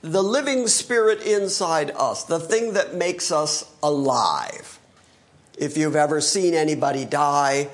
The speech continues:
whether human or animal, you see that instant, that moment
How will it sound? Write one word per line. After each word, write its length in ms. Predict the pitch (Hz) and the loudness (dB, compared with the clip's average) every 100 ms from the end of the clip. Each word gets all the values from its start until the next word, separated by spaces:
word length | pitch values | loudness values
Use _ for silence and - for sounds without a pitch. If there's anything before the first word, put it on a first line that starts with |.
| - - - | -14 -20 -4
whether 260 | 127 120 | -2 -2
human 480 | 107 170 165 147 139 | -2 2 2 2 0
or 200 | 123 113 - | -2 -4 -4
animal, 760 | 147 147 143 147 139 139 139 - - - | -2 0 2 2 2 0 -4 -16 -20 -10
you 200 | 160 160 | -2 0
see 440 | - - 240 190 | 2 2 2 0
that 380 | 147 143 143 - | 2 2 2 0
instant, 540 | 190 165 - 143 113 - | -2 0 -2 -4 -4 0
that 280 | 139 143 | 0 0
moment 540 | 156 156 175 143 127 | 0 2 2 2 -2